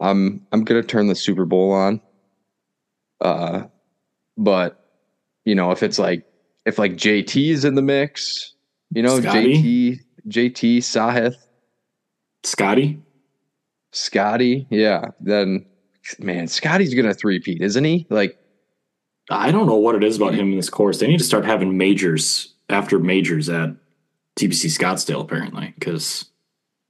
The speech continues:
Speaker 2: this
Speaker 1: Okay.
Speaker 2: guy loves this course.
Speaker 1: Speaking of T P C, do I try a browser again?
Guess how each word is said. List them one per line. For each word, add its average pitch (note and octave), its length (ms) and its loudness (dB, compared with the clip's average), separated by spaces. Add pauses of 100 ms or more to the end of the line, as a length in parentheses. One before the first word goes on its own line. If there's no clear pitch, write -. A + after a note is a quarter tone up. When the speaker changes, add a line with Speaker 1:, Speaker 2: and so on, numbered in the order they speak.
(1300)
Speaker 2:
this C3 180 2
Speaker 1:
Okay. A2+ 120 4
Speaker 2:
guy G2 40 0
loves F2+ 480 0
this D2+ 200 -6
course. - 420 -6 (540)
Speaker 1:
Speaking G3 960 2
of A#2 720 2 (920)
T C3 260 0
P B2+ 240 2
C, D#2+ 540 0 (1160)
do G#2+ 120 4
I G2 100 4
try F#2+ 320 0
a G2 80 2
browser E2+ 460 -4
again? A#2 380 -2